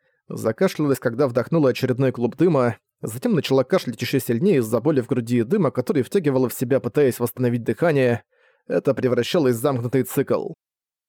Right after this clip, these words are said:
Люди Кальверта поджигали все больше коктейлей Молотова и перекидывали их через возведенный забор. Один попал в здание, второй на крыльцо – три или четыре последующих на лужайку и окружающую территорию. Кальверт глянул через плечо,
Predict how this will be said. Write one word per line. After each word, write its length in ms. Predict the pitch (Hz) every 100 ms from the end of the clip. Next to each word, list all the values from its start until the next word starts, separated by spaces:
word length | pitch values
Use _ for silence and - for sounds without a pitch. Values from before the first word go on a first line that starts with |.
| _
Люди 380 | - - 147 135
Кальверта 480 | - 147 143 135 123
поджигали 500 | 120 107 120 170 147
все 180 | - 117
больше 300 | 147 156 139
коктейлей 360 | - - 131
Молотова 440 | 123 175 143 139 127
и 80 | 117
перекидывали 540 | - - 196 131 131
их 60 | -
через 240 | 127 117
возведенный 480 | 117 120 123 135 117
забор. 460 | 117 117 165 127 _ _ _ _ -
Один 300 | 110 160 160
попал 280 | 127 135
в 60 | 117
здание, 540 | 113 180 147 135 110 _
второй 280 | - 123 156
на 100 | 143
крыльцо – 560 | 120 113 - 180 139 - _ _ -
три 160 | 226
или 120 | 214 139
четыре 260 | - 151
последующих 600 | - 113 185 143 117 120
на 80 | 131
лужайку 420 | 123 117 208 143
и 40 | 131
окружающую 560 | 123 123 147 123 127
территорию. 640 | 117 123 - 135 107 65 - _ _ _ _ _ _
Кальверт 420 | - 123 147 139 123
глянул 360 | 120 147 135
через 240 | 120 117 107
плечо, 500 | 117 - 151 139